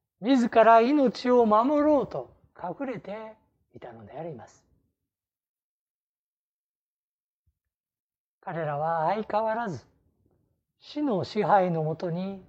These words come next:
あったということがわかるのです。するとそこへ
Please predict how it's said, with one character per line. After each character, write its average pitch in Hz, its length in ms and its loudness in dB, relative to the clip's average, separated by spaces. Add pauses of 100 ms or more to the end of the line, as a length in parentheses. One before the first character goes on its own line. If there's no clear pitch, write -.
(200)
あ 160 120 -10
っ - 60 -14 (120)
た - 160 -20 (440)
と 220 140 -18
い 208 140 -14
う 190 80 -14
こ - 140 -16
と 208 140 -14
が 214 320 -8 (380)
わ - 100 -18
か - 120 -16
る 113 100 -16
の 98 80 -20
で - 140 -20
す。 - 180 -20 (3250)
す - 120 -14
る 320 120 2
と 330 140 2
そ 247 160 -4
こ 254 160 -2
へ 240 260 -4